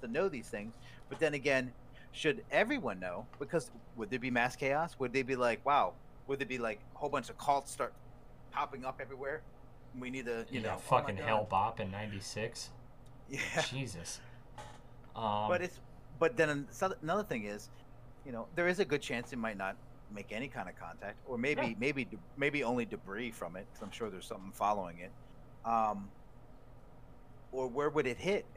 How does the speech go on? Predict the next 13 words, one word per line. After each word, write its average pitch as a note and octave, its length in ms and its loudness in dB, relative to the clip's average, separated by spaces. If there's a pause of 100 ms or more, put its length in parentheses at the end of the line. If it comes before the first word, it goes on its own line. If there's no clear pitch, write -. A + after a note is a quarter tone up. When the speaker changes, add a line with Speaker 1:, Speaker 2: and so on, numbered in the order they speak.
Speaker 1:
And C3 120 -2
it A#2 200 -2
does, A#2+ 180 0
if A2 220 -8
it G#2 180 -4
goes A#2 240 4
into A2 180 0
the G2 80 -2
ocean, B2 400 -2
which A2+ 220 -2
is G2 80 -12
most G#2+ 280 0
likely. B2+ 420 -2